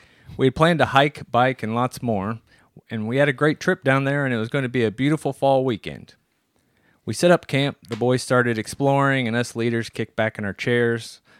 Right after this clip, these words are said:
Supper time rolls around, and the boys plan for us to make hobo stew packets. Hobo stew is when you put whatever you want or have in aluminum foil and cook it over the coals of the fire.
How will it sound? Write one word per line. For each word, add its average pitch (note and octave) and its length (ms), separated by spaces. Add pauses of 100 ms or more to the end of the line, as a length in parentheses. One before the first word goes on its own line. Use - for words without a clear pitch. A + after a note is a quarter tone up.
(120)
Supper D3+ 340
time C#3 400
rolls B2 240
around, A#2 400
and G#2 100
the F#2+ 60
boys A2 320
plan A2 320
for G#2+ 140
us G#2+ 140
to A2 100
make G2 240
hobo C3 360
stew B2+ 400
packets. - 720 (1120)
Hobo C#3+ 240
stew C#3+ 300
is B2+ 140
when B2 120
you A2 480 (460)
put A#2+ 200
whatever C3+ 260
you B2+ 140
want C#3 280
or G#2+ 100
have B2 260
in A2+ 80
aluminum C#3+ 400
foil D#3 420 (180)
and - 140
cook - 220
it C#3+ 80
over B2 180
the A2 100
coals B2 380
of A#2 80
the A2 80
fire. - 420